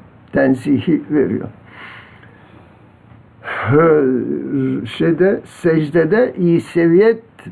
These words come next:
makamını vermiş oluyor. İseviyet ki fena fillah makamını vermiş oluyor. Tahiyyatta da baka billah, hakikati Muhammediye'yi vermiş oluyor. Ee,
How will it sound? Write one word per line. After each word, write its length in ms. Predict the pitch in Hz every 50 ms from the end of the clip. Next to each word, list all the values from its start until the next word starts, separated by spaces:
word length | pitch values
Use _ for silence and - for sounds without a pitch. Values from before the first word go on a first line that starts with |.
| -
makamını 840 | - - 180 165 - - 165 165 160 160 160 165 170 185 190 170 - - - - _ - - -
vermiş 500 | 165 165 151 139 123 120 110 110 - -
oluyor. 360 | - 113 113 - - - -
İseviyet 680 | - 175 143 - - 135 131 139 151 185 208 240 240 -
ki 160 | - 202 190
fena 380 | - - 147 147 147 143 143 139
fillah 420 | - 143 143 139 143 147 135 143
makamını 640 | 143 139 135 - 113 117 120 117 117 123 131 143
vermiş 360 | 131 120 98 107 92 - - -
oluyor. 340 | - 113 147 190 254 294 285 - - - - - - -
Tahiyyatta 680 | 165 151 143 165 175 165 160 160 156 156 165 156 160
da 180 | 220 277 277 208
baka 440 | 170 156 - - 170 160 151 147 -
billah, 460 | 143 131 131 127 113 101 - - -
hakikati 520 | 143 139 - 143 135 - 147 139 143 190
Muhammediye'yi 840 | 196 180 156 - 147 147 143 139 139 139 160 151 147 147 156 151 143
vermiş 420 | 131 120 117 104 - 107 - -
oluyor. 260 | 120 107 - - - 113 107 - - - - - - - - - - - - - - - _ _ _ _ _ - - - - - - -
Ee, 200 | - 160 156 156